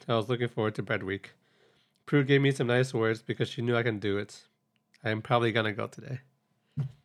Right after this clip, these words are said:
And then we get a judges roundtable. So,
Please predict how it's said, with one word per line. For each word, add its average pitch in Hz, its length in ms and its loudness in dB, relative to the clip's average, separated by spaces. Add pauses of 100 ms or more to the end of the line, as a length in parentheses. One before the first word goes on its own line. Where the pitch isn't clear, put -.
(200)
And 113 100 -8
then 117 100 0
we 117 80 0
get 117 120 0
a 107 80 -6
judges 107 320 -4
roundtable. 113 500 -12 (1500)
So, 160 220 4